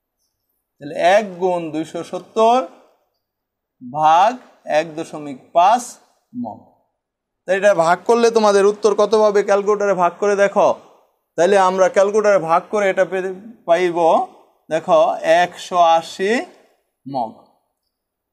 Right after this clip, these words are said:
একশো আশি মগ। তাহলে উত্তর কত মগ হলো?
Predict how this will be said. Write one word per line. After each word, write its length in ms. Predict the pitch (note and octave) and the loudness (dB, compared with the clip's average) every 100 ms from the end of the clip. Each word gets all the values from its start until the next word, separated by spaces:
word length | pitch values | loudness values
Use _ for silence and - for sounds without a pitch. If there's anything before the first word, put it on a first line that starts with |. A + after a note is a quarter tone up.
| _ _ _ _ _ _ _ _ _ _ C3+ | _ _ _ _ _ _ _ _ _ _ -14
একশো 500 | C3+ - - B3+ F4+ _ - | -14 -2 0 0 -2 _ -10
আশি 500 | C#3+ - G3+ C4 F#4 _ _ B2 | -10 -8 -8 -6 -8 _ _ -18
মগ। 180 | A#2 - _ _ _ _ | -16 -18 _ _ _ _
তাহলে 160 | D3+ F3 | -4 -4
উত্তর 260 | F3 G3 | -2 -4
কত 220 | G3+ G3+ | -2 -2
মগ 200 | A3+ A3 | -2 -2
হলো? 400 | G3+ A3+ B3 D4+ | 0 2 2 0